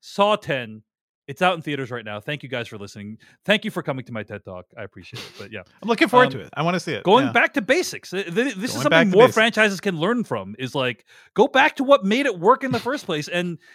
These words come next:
Speaker 1: set it before the main, the best
Speaker 2: Yeah.
Speaker 1: characters died.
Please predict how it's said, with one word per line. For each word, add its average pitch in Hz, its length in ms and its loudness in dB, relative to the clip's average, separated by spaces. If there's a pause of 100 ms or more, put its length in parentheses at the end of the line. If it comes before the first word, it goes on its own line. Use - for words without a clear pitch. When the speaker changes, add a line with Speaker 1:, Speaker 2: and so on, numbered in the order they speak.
(120)
Speaker 1:
set 269 300 4
it 269 180 2 (160)
before 247 420 4
the 240 100 0
main, 240 300 2
the 202 120 2
best 160 340 2
Speaker 2:
Yeah. 139 60 6
Speaker 1:
characters 127 400 6
died. 95 320 -10